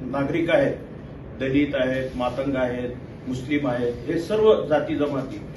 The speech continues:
यांच्यामध्ये हे चार भिंतीच्या मध्ये न घेता हा कार्यक्रम अल्पसंख्याक हक्क दिवस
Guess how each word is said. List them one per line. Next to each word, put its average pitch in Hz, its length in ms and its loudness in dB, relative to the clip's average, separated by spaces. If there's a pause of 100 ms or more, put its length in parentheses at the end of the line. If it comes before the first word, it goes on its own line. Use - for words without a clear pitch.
(420)
यांच्यामध्ये 185 760 6
हे 170 200 2
चार 202 280 6
भिंतीच्या 202 500 0
मध्ये 196 300 2
न 202 80 6 (120)
घेता 175 460 4 (880)
हा 202 160 10
कार्यक्रम 175 680 2 (140)
अल्पसंख्याक 170 640 -2 (640)
हक्क 190 200 0
दिवस 143 340 4